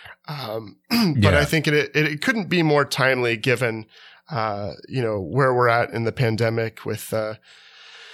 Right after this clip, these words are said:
Speaker 1: with the rise of, of the fascist right and with neoliberalism, um, you know, commodifying everything and putting profits over people. So, um,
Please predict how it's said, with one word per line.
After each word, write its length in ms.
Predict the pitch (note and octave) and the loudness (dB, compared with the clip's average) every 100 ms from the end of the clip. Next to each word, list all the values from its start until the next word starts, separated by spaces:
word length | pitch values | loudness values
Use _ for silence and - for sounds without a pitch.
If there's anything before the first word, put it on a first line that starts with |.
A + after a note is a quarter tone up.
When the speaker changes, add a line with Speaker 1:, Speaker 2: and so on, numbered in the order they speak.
| - - | -14 -4
Speaker 1:
with 140 | F3 | 0
the 80 | E3 | 2
rise 400 | C#3 C3+ C#3+ C3 | 4 4 4 4
of, 180 | C3 A#2 | 0 0
of 220 | C3+ B2 | -2 0
the 80 | B2 | -2
fascist 480 | C3 B2+ C#3+ B2+ - | 0 2 2 -2 0
right 340 | A3 F#3 - | 2 2 0
and 160 | C#3+ C3 | -4 -6
with 140 | B2+ | -4
neoliberalism, 1200 | C3 B2+ B2+ C3 C3+ B2+ B2+ C3 B2 B2 B2+ - | 0 0 0 2 2 2 2 0 -2 -6 -8 -6
um, 520 | A2+ A2 A2 B2+ C#3+ | -4 -4 -6 -12 -16
you 120 | A#2 C3 | -10 -6
know, 160 | A2+ | -4
commodifying 880 | A2+ B2+ B2+ B2+ - B2 B2 B2 A#2+ | -4 -2 0 0 0 2 2 0 0
everything 460 | A#2+ B2 C3 B2 | -2 -4 -4 -4
and 100 | A#2+ | -6
putting 240 | A2 B2 A#2+ | -6 -6 -4
profits 320 | B2 A#2 - | -4 -6 -6
over 180 | A#2 B2+ | -6 -6
people. 400 | - A#2 - G#2+ | -8 -8 -6 -6
So, 380 | - A#2 A2+ - _ _ _ | -4 -6 -8 -12 _ _ _
um, 520 | - - - - - | -10 -8 -10 -14 -16